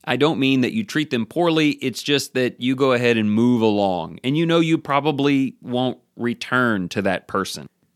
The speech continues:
Maybe you change jobs. Maybe you move away. That's fine. Be kind to them, pray for them, but you don't have to work on that. But there are other relationships that you keep coming back to working on because you're married to the person,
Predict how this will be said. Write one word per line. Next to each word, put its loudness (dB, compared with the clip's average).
Maybe 0
you 0
change -4
jobs. 0
Maybe -4
you 0
move 0
away. 0
That's -4
fine. -2
Be -2
kind 0
to 0
them, -2
pray 0
for -2
them, -2
but -4
you -4
don't -2
have -2
to -2
work -2
on -2
that. -6
But -2
there 4
are 2
other 4
relationships 0
that -2
you 0
keep -6
coming -2
back 0
to -2
working -2
on -8
because 0
you're 2
married 2
to 0
the 0
person, -4